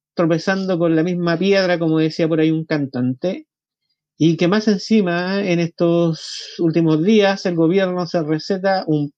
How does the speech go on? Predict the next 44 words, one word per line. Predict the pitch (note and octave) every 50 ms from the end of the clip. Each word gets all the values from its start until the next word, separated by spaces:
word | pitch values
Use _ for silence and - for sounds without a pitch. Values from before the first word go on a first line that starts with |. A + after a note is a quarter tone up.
| _ _ _ _ _ _ -
pase, | - F3+ F3 E3 - - C#3 C3+ D3 D#3+ F3+ G3
que | G3 F3+
algunos | D#3 D3+ D#3 D#3+ D#3
le | D#3+ D#3
llamaron | D3+ D#3 D#3+ E3 D#3+ D#3
la | D3+ D3+ D3
famosa | - D3 D3 D#3+ D#3+ D#3+ - D3+
tarjeta | D3 C#3+ - - - C3+ C3+ C3+
verde, | C#3 D#3+ F#3 G#3+ G#3+
pero | G#3 G3 F#3
que | E3 E3+
en | E3+ E3 D#3+
realidad | E3+ E3+ E3+ F3+ F#3 F#3 F3
lleva | E3+ F3+ F3+ F3+
por | F3 E3
nombre | E3 F3 F3+ F3+ F3 E3+
el | D3+ C#3+ -
pase | - E3+ E3+ - - E3+
de | E3 D#3+
movilidad. | D3+ D3+ D3 C#3 C3 A#2+ A#2+ A#2+ B2 B2 - _ _ _ _ _ - - - - - - - - - - _ _ _ _ -
Este | D3 - - D#3
pase | - D#3+ D#3+ - F#3+
de | G3 F#3
movilidad | F3 F#3+ F#3+ G3+ G#3+ A3+ A3+ A3 A3 G#3+
te | G#3+ A3+
permite, | A3+ A3+ A3+ A#3 A#3+ A#3 A3+ A#3+ A#3+ A#3+ A#3 A#3 A#3 A#3 A3+ - -
eh, | F#3+ G3+ G3+
transitar | - G3+ G3+ G3+ G3+ - G#3+ G3 G#3+ A3 G#3+ -
por | G#3+ F#3+ F3+
zonas | - G3+ G3 G3+ G3 G3
en | F#3+ F#3 E3
cuarentena | - F3 D#3+ D#3+ D#3 D3+ - F3 F3 F#3 G3 F#3+ F#3+
o | F#3 E3+ E3
en | E3 D#3+ D#3+
fase | - D#3 D3+ - D#3
dos, | D3 C3 C3+ E3 G#3 G#3+ - - _ _ _ _ _ _ _ _ _ _
eh, | - D3+ E3 F3 F#3+ G3 G3
con | - F3+ F3 E3+
el | E3+ D#3+ -
tema | - F3+ F#3 F#3 F3+
de | F3+ F3+ F3+ F3
haberte | E3+ D#3+ F3 E3 - F3 D#3
puesto | E3 E3 E3 - F#3 F3 D#3+
tus | - - D#3+ E3+ F3 F3+ E3 D#3 - - - - -